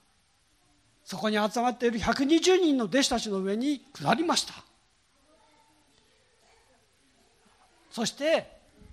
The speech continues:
異言を語り出し、そこから教会が生まれてきましたね。イエス様が復活されて、人々の前に姿を現して、天に昇って行かれる前に、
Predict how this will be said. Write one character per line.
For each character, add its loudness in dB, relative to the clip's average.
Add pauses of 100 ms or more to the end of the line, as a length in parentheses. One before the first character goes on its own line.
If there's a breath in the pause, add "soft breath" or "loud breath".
(280)
異 -16
言 -4
を -10
語 -14
り -14
出 -16
し、 -18 (140)
そ -12
こ -14
か 2
ら 6
教 -4
会 -6
が -2
生 -12
ま -8
れ -12
て -14
き -16
ま -16
し -18
た -20
ね。 -20 (1300 soft breath)
イ 4
エ 8
ス -4
様 -2
が 2 (300 soft breath)
復 2
活 4
さ 4
れ 4
て、 2 (380 soft breath)
人 0
々 -2
の -4
前 -2
に -4
姿 2
を 0
現 4
し -6
て、 -6
天 4
に 0
昇 2 (140)
っ -6
て -2
行 -4
か 10
れ 2
る 0
前 6
に、 2